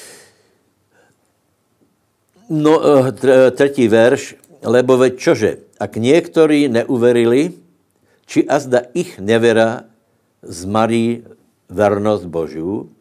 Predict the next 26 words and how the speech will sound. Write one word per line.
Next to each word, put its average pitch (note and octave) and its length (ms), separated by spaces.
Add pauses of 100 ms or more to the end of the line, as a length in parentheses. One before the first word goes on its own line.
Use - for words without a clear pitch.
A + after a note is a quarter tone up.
Štvrtý - 560
verš, - 480
nech A#2+ 240
sa G2+ 240
nestane. F2+ 1400 (160)
To F#2 80
znamená, G#2 720 (320)
že G2 160
ak C3 320
napríklad A#2 640
niekto A2 240
povie, G#2 400
že, F#2 480 (340)
že F#2+ 380
viera G#2 320
nefunguje, G2 720 (240)
tak, G2 400
eh, F#2+ 480
to G2+ 160
š-, - 160
to A2 160
robí G#2+ 240
na F#2+ 160
vlastnú F2+ 720 (320)
škodu, G2 800 (320)
lebo G#2+ 720